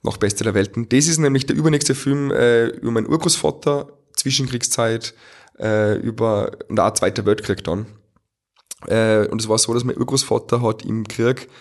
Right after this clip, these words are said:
äh, an der Westfront einen Fuchswelpen gefunden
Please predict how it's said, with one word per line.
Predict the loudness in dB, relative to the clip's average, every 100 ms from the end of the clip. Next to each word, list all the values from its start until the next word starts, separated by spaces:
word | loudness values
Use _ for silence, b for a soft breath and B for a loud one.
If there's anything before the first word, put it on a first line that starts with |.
| B B B -2
äh, | 2 4 4 2
an | 0
der | 2
Westfront | 2 2 -2 -2 -2 -2 -4
einen | -4 -4
Fuchswelpen | -2 -2 0 2 0 -2 -8
gefunden | -6 -6 -10